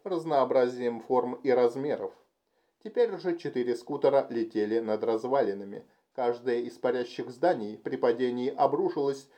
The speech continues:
на дома внизу, превратив их в осколки кирпича, стекла и бетона, из которых торчали искорёженные стальные конструкции пандусов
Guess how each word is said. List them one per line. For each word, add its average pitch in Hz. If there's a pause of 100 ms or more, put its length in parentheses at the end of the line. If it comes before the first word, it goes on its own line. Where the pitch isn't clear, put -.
(140)
на 180
дома 151
внизу, 123 (220)
превратив 165
их -
в 127
осколки 120
кирпича, 127 (200)
стекла 120
и 123
бетона, 113 (220)
из -
которых 120
торчали 151 (200)
искорёженные 143
стальные 117
конструкции 135 (220)
пандусов 131